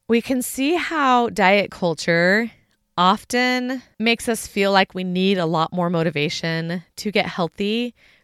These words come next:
than we actually do. This is because diets often require us to do really difficult things, like completely give up sugar and white flour,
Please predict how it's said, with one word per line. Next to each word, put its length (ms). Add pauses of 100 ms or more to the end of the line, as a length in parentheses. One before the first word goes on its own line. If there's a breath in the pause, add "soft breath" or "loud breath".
than 180
we 120
actually 460
do. 340 (680 loud breath)
This 160
is 100
because 420
diets 640
often 340
require 520
us 220
to 140
do 360
really 220
difficult 460
things, 440 (180)
like 400 (140)
completely 500
give 140
up 140
sugar 460
and 180
white 180
flour, 640